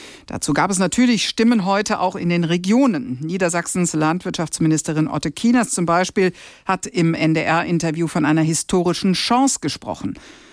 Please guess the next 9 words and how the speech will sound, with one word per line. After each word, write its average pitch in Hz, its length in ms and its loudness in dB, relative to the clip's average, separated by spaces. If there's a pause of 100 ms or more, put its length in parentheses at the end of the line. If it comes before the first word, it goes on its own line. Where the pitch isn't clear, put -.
(200)
Landvolk-Präsident 147 1120 0
Schulte-Tobrinke 160 960 0
fürchtet 208 840 0
dagegen, 175 400 0
dass 147 220 0
künftig - 500 -2
hunderttausend 226 1000 2
Hektar 208 520 -2
Fläche 180 540 0